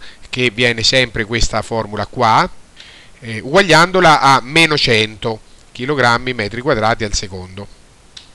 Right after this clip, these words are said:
Quindi il risultato sarà omega primo uguale meno cento diviso seicento,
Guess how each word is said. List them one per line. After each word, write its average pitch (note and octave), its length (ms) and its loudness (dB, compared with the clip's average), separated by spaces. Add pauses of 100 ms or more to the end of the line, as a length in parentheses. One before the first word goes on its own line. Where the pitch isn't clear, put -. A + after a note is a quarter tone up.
Quindi D3 280 0
il B2+ 60 0
risultato F3+ 600 2
sarà D3 320 4
omega D3+ 320 0
primo F#3 320 0
uguale C3 540 2
meno C#3+ 420 0
cento D#3+ 760 0
diviso D#3+ 680 -2
seicento, A2+ 760 -6